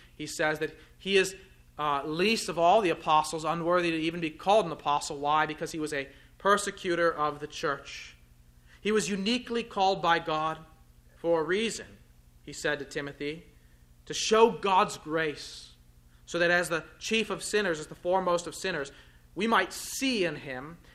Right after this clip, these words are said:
an example of God's mercy, an example of God's grace, so that we might see how great God's grace is, not just to Saul, but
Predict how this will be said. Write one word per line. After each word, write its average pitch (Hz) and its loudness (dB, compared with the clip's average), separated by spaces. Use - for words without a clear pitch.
an 165 -4
example 208 2
of 180 -2
God's 180 2
mercy, 165 -4
an 147 -10
example 170 -4
of 160 -6
God's 151 -2
grace, 139 -6
so 147 -16
that 143 -8
we 208 -4
might 185 0
see 160 -4
how 185 4
great 180 0
God's 165 -2
grace 151 -6
is, 131 -12
not 170 -2
just - -6
to 165 -12
Saul, 170 0
but 139 -10